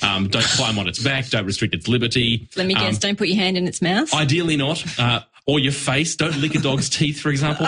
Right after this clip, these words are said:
Speaker 1: All these things, you know. And also, um, uh,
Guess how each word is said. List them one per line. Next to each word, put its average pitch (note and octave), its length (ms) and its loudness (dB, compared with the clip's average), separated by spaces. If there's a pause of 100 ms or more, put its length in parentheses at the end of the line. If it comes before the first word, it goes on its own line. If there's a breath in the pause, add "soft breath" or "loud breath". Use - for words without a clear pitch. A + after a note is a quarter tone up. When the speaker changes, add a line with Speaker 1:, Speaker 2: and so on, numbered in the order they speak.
Speaker 1:
All C#4 160 0
these D#3+ 140 2
things, A#2 220 0
you G#2 60 2
know. A2+ 200 0 (160 loud breath)
And G#3+ 80 0
also, A3+ 380 -2
um, C#3 260 0 (300 loud breath)
uh, - 60 2